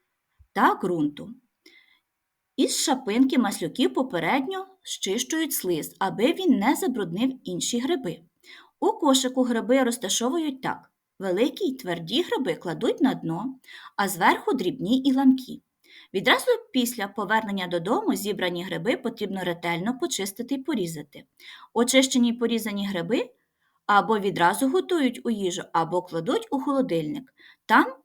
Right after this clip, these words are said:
оброблені гриби можуть зберігатися певний час. Не можна збирати гриби поблизу великих автомобільних доріг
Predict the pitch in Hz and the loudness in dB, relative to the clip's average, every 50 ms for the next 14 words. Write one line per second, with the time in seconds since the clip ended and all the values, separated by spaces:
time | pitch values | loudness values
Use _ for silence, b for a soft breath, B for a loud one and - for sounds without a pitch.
0 | - - 226 202 196 208 208 196 180 196 185 190 190 196 220 208 175 247 381 453 | -4 -2 -2 0 0 -2 -2 -2 -2 -4 -4 -4 -4 -4 -2 0 2 2 2 4
1 | 359 226 - - 226 196 - - 175 170 170 175 196 240 262 - 370 - 381 294 | 4 2 2 2 -4 -6 -4 -4 -2 -2 -2 0 0 -2 0 -2 -6 -4 -6 -6
2 | 262 - 156 131 127 160 202 262 277 262 - 180 156 - - - _ B B B | -6 -4 -6 -6 -4 0 2 2 2 2 -2 -6 -6 -8 -10 -16 _ B B B
3 | B B B B B 233 277 359 359 349 339 294 302 294 277 254 240 240 233 226 | B B B B B 2 4 4 6 4 4 6 6 4 4 4 2 2 4 2
4 | 233 226 196 202 214 196 175 202 254 370 - - 277 - 208 208 208 202 208 185 | 2 2 -4 -6 -4 -4 0 0 0 0 0 -2 -4 -2 -2 -4 -4 -2 -4 -2
5 | 170 185 196 202 190 - 175 - - - 196 - - 190 196 185 165 180 175 165 | -2 -2 -2 -2 -4 -6 -8 -10 -10 -14 -14 -10 -10 -8 -8 -6 -2 -2 -2 -2
6 | 156 151 - - - 165 165 175 233 311 403 - | -2 -6 -8 -10 -8 -6 -4 0 0 0 -2 -2